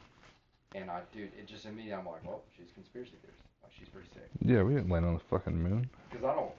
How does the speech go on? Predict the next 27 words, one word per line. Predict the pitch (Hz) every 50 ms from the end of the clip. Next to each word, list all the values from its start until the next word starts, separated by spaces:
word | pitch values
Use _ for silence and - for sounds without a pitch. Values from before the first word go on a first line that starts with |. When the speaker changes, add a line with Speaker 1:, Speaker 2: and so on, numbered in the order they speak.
| - - 113
Speaker 1:
I | 123 151
don't | 156 - 107
believe | 107 104 98 95
we | 98 95 95
landed | 95 95 95 92
on | 92
the | 92
moon | 92 92 87 87
at | 85
all. | 82 87 - - - - - - - - - - - - - - -
I | 110
really | 107 104 110 110 104 92 - -
don't. | - - - - -
Speaker 2:
I | 113 120
think | - - 127 107 95 98 - -
it | 110 101
was | 95 95 92
hard | 104 104 98
enough | 98 98 110 113 -
to | - 95
get | 90 85 -
somebody | - 104 95 95 95 95
on | 92 92 87
that | 85 78
fucking | - - 90 - 80 69
space | - - 95 101 98
station. | - - 69 - - - -